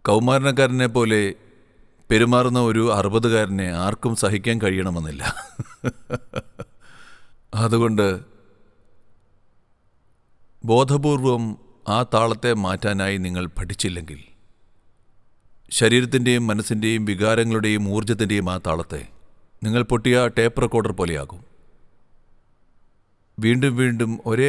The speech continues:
കാര്യങ്ങൾ നിങ്ങൾ ആവർത്തിച്ചുകൊണ്ടിരിക്കും. നിങ്ങൾക്കുള്ളിലെ നിർബന്ധിത പ്രേരണകളുടെ താളത്തെ മറികടക്കാനുള്ള ഏറ്റവും എളുപ്പവും ലളിതവുമായ മാർഗം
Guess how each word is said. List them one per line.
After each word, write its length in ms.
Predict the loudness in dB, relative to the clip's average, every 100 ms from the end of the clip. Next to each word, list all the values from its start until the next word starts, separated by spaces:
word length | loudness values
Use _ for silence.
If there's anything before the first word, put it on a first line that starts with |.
| 0
കാര്യങ്ങൾ 440 | 0 0 -2 -4 -4 -4
നിങ്ങൾ 220 | -4 -6 -8
ആവർത്തിച്ചുകൊണ്ടിരിക്കും. 840 | -6 -4 -4 -6 -6 -6 -8 -14 -20 -20 _ _ _ -20 -4
നിങ്ങൾക്കുള്ളിലെ 800 | 0 0 0 0 0 2 2 0 -2 -8 -14 -8
നിർബന്ധിത 580 | -4 0 0 2 2 2 0 -2 -6
പ്രേരണകളുടെ 840 | -2 2 2 0 -2 0 -2 -2 -6 -8 -18 _ _ _ -20 -20 -20 -20 _ 2
താളത്തെ 480 | 2 2 0 0 0 -4
മറികടക്കാനുള്ള 880 | -4 0 0 0 0 0 0 0 -2 -2 -4 -10 -20 _ _ _ _ _ _ _
ഏറ്റവും 380 | -4 0 0 0 0
എളുപ്പവും 420 | -2 -2 -2 0
ലളിതവുമായ 600 | -2 -2 0 -2 -2 -4 -4
മാർഗം 420 | -6 -6 -6 -8